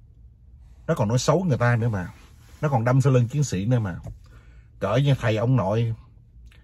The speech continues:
đang ăn cơm chung, nó quay ra nó đâm sau lưng nữa mà. Rất nhiều việc. Nó đến, nó hút một mớ, rồi nó quay xe, nó hút thêm mớ nữa. Đây là nghề của nó mà. Chăn dắt bò,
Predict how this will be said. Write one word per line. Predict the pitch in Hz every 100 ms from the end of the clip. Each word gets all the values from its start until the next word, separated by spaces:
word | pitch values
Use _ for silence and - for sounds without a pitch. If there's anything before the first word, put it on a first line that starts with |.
| -
đang | 127
ăn | 127 127
cơm | 123 120
chung, | - 120 120 - -
nó | 156
quay | 135 131
ra | 123 123 123
nó | 139
đâm | 127
sau | 135 131
lưng | 127
nữa | 131
mà. | 120 95 - - - - - - - - - - - -
Rất | 160 -
nhiều | 107 104 101
việc. | 90 95 113 - - - - - - - - -
Nó | 120
đến, | 135 131 147 175 175 - - - - - - - - -
nó | - 123
hút | 156 -
một | 90
mớ, | 104 110 139 127 - -
rồi | 90
nó | 113
quay | 117 120
xe, | - 117 110
nó | 113
hút | 131
thêm | 123 101
mớ | 95 120
nữa. | 98 76 - - - - -
Đây | - 135
là | 120
nghề | 110 101 101
của | 113
nó | 135
mà. | 117 95 - - - - - - - - - - - -
Chăn | 131 127
dắt | 123 -
bò, | 98 90 87